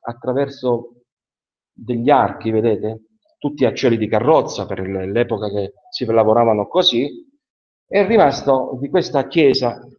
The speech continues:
è rimasta di questo monastero dell'Annunziata,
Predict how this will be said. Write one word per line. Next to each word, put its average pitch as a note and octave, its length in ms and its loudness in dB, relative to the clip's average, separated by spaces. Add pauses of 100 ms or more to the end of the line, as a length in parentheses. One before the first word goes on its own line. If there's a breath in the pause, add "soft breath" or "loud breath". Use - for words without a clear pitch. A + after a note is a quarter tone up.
(120)
è E3 140 0
rimasta C3+ 640 -2
di A#2 100 -12
questo C3+ 260 -8
monastero C3+ 520 2
dell'Annunziata, C3 640 -4